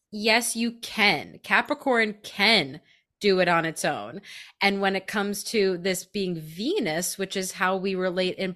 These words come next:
partnerships and relationships, that is a whole journey of that Capricorn placement, because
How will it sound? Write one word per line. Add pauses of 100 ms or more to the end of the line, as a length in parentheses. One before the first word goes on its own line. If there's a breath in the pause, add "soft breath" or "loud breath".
partnerships
and
relationships, (420 loud breath)
that
is
a
whole (280 soft breath)
journey (140)
of
that
Capricorn
placement,
because